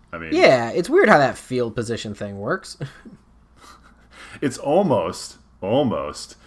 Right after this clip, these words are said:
Speaker 1: as if, uh, Minnesota, if they had been forced to go longer, could have, you know, collected more yards. And it's almost like maybe if Minnesota had attempted to play base defense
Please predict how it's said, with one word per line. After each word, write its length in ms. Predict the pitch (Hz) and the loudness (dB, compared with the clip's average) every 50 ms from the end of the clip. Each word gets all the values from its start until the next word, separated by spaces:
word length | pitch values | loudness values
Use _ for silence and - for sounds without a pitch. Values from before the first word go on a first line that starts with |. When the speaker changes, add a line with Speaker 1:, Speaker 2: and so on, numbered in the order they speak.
| - _ _ _ _ | -20 _ _ _ _
Speaker 1:
as 280 | - 101 101 98 92 101 | -2 0 0 0 -2 0
if, 380 | 107 104 101 - - - - _ _ _ _ _ _ _ _ | 0 0 0 -2 -4 -10 -20 _ _ _ _ _ _ _ _
uh, 420 | - 92 92 90 90 90 90 87 - - - - - | -6 -4 -2 0 0 0 0 -2 -2 -6 -10 -14 -10
Minnesota, 880 | 101 107 107 107 98 - - 113 107 101 104 98 98 95 95 95 - - | -8 -6 -6 -6 -6 -4 -4 -2 -2 0 2 2 2 2 2 0 -2 -8
if 240 | - 107 107 95 - | -12 -12 -12 -8 -6
they 120 | 107 104 | -6 -4
had 140 | 101 98 92 | -4 -4 -6
been 120 | 95 95 90 | -8 -12 -12
forced 340 | - - 113 107 104 - - | -8 -6 -6 -6 -6 -8 -10
to 60 | 98 | -10
go 200 | 87 104 107 104 | -6 -6 -4 -4
longer, 480 | 98 95 95 95 95 92 87 92 90 87 | -2 -2 -2 -2 -2 -2 -2 -4 -4 -4
could 240 | - - 123 113 | -4 -4 -2 -2
have, 300 | 104 95 90 87 85 - | 0 0 -2 -4 -6 -6
you 100 | 110 107 | -8 -6
know, 260 | 95 82 78 80 78 - _ _ - | -4 -4 -6 -8 -10 -14 _ _ -20
collected 440 | - - 107 113 135 - - 120 98 | -10 -4 -2 -2 -2 -2 -4 -8 -6
more 200 | 92 82 82 80 | -6 -6 -6 -4
yards. 460 | 80 76 73 73 76 78 - - - - _ _ _ - - | -2 -2 -2 -2 -2 -4 -8 -14 -20 -20 _ _ _ -12 -8
And 180 | 269 277 262 | -4 -4 -4
it's 140 | 208 151 - | -4 -6 -6
almost 640 | - 143 135 131 120 104 92 90 95 - - - - | -6 -4 -2 -2 -2 -2 -2 -2 -4 -6 -10 -10 -6
like 400 | 90 98 95 95 95 - - - - - - - _ _ _ _ _ - | -4 -2 -2 -2 -2 -6 -10 -14 -20 -20 -20 -20 _ _ _ _ _ -6
maybe 720 | 127 127 123 117 110 110 117 120 120 123 123 117 113 104 | -4 -2 -2 0 2 2 2 2 2 2 2 2 2 2
if 120 | 95 98 | 0 -2
Minnesota 540 | - 107 104 104 98 - - 104 98 98 92 | -4 -6 -4 -6 -6 -6 -6 -4 -4 -4 -4
had 200 | 92 95 95 90 | -4 -4 -4 -4
attempted 420 | 92 90 - - 95 90 - 90 85 | -4 -6 -6 -6 -8 -8 -8 -12 -12
to 40 | |
play 240 | 85 - 101 95 90 | -12 -10 -8 -6 -6
base 280 | 85 87 90 107 127 - | -4 -4 -4 -4 -6 -6
defense 640 | - 107 95 - - 82 80 82 80 - - - | -6 -8 -8 -6 -8 -8 -8 -8 -10 -14 -16 -18